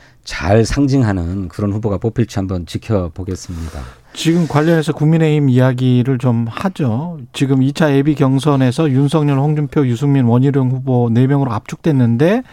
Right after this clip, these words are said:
Speaker 2: 누가 일 위냐를 놓고 여러 버전의 이른바 찌라시들이 <laughs> 돌았는데, 예, 김경진 전 의원이 윤석열 후보 측입니다. 언론 인터뷰에서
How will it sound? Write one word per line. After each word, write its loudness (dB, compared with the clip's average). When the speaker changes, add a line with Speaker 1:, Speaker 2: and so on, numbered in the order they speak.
Speaker 2:
누가 4
일 4
위냐를 2
놓고 0
여러 4
버전의 2
이른바 2
찌라시들이 2
<laughs> -12
돌았는데, 2
예, 2
김경진 4
전 2
의원이 4
윤석열 2
후보 0
측입니다. 0
언론 4
인터뷰에서 2